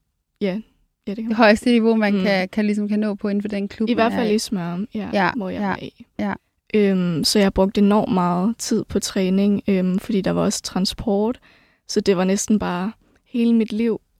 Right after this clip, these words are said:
Speaker 1: øhm, allerede som tretten-årig, fordi du melder dig lidt ud af det sociale i skolen, når du ikke rigtig kan være med til nogle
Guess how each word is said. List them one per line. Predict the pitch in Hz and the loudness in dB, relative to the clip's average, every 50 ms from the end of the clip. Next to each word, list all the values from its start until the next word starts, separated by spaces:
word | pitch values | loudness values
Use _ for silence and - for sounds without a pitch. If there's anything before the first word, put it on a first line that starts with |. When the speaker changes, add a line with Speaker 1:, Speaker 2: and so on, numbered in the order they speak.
| _ | _
Speaker 1:
øhm, | - 208 196 190 175 180 170 170 - - - | 0 2 2 2 0 -4 -6 -8 -8 -4 -2
allerede | 208 196 196 190 190 175 196 | -2 -2 0 0 -2 -2 -2
som | 214 - - 190 185 185 214 - _ _ _ _ | -4 -4 -6 -6 -6 -6 -8 -10 _ _ _ _
tretten-årig, | - - - 185 180 - 240 247 220 - - - 226 226 | -14 -10 -8 -6 -2 0 0 0 0 0 -2 -4 -4 -4
fordi | - - 214 202 202 202 - | -4 -6 -6 -4 -4 -6 -6
du | - - 196 | -6 -4 -2
melder | 196 202 202 220 247 | -2 0 0 0 0
dig | 240 226 202 | 0 0 -2
lidt | 196 202 - - | -2 -4 -4 -4
ud | 220 214 185 | -2 -2 -2
af | - - 190 190 190 - _ _ _ _ _ _ _ _ _ _ _ _ _ _ _ - | -2 -2 -2 -2 -2 -4 _ _ _ _ _ _ _ _ _ _ _ _ _ _ _ -2
det | 220 208 | -2 -2
sociale | - - 220 - - 247 208 - - 214 208 | -2 -4 -6 -2 -2 -2 0 0 0 0 0
i | 214 | 0
skolen, | - - - - 214 202 208 220 233 240 247 233 233 233 240 240 - _ - | -2 -2 2 2 4 4 2 2 2 2 2 2 2 2 0 -2 -4 _ -2
når | 214 202 | 0 0
du | 202 196 | 2 0
ikke | 202 202 - - | 0 0 -2 -4
rigtig | 196 196 - - 220 - | -6 -6 -6 -8 -10 -10
kan | - - 202 185 185 208 - _ _ _ _ _ _ _ _ _ _ - | -6 -6 -6 -6 -6 -8 -12 _ _ _ _ _ _ _ _ _ _ 0
være | 202 202 196 | 0 2 2
med | 196 202 202 208 220 | 2 2 2 2 0
til | - - 247 214 | 0 -2 0 0
nogle | 196 190 190 196 196 202 202 190 | 0 0 0 0 -2 -2 -2 -4